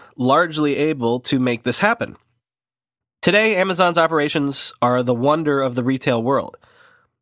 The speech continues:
But we should also stop and notice what this transformation meant. That one big casualty here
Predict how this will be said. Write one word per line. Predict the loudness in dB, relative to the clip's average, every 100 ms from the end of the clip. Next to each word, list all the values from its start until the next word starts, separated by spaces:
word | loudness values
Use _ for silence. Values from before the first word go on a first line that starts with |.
| _ _ _ 0
But | 0
we | 0 -2
should | 2
also | 2 2 -2
stop | 0 0 0
and | -2
notice | -2 -2 -2 -6 -8 _ _ _ _ _ _ _ -4
what | 0 0
this | 0 -4
transformation | -2 0 0 0 0 0 -2 -4 -2
meant. | 0 0 -4 -16 _ _ -20 -20 -20 _ _ _ _
That | 0 0 0
one | -2 0 0 0
big | -2 0
casualty | 0 0 0 -2 -2 -2
here | -2 -2 -4